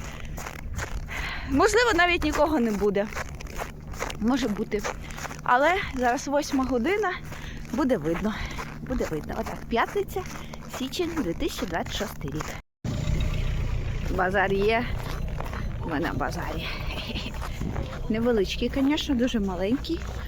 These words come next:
але є. О, молочечка. Так. Так, ну це ми, це ми потім сюди зайдемо. Бо перше, що ми будемо брати, це бігти за яйцями.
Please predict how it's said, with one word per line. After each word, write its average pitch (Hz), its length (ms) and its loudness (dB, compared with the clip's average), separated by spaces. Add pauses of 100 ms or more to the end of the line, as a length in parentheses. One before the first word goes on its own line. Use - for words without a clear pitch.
(240)
але 247 220 2
є. 190 240 0 (180)
О, 226 140 2 (120)
молочечка. 247 720 2 (1500)
Так. 269 140 0 (1600)
Так, 233 260 -2
ну 226 120 2 (100)
це 269 100 0
ми, 285 180 6 (420)
це 262 160 4
ми 262 140 10
потім 185 500 0
сюди 190 220 0
зайдемо. 208 380 0 (680)
Бо 214 160 -4 (120)
перше, 285 300 -2
що - 160 -2
ми 277 180 4
будемо 254 420 2
брати, 233 380 2
це 247 180 0
бігти 262 380 0
за 262 120 2
яйцями. 240 640 0